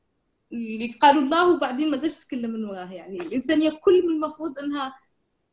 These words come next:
تستنى هذا الكتاب باش يجيب لها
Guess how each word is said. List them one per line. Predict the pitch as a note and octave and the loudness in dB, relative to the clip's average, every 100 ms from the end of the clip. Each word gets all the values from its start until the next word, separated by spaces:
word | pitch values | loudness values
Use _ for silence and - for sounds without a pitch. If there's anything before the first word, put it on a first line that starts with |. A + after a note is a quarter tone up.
| _ | _
تستنى | C4+ - F#4 F4 | -20 -6 -2 0
هذا | E4 D4 | 0 0
الكتاب | D4 A#3+ B3+ - B3 - F4+ | 0 -2 -12 -12 -10 -6 -4
باش | F4+ D#4 D4 | -2 -2 -4
يجيب | C4 C#4 | -6 -4
لها | D4 D4 C#4+ | -4 -2 -2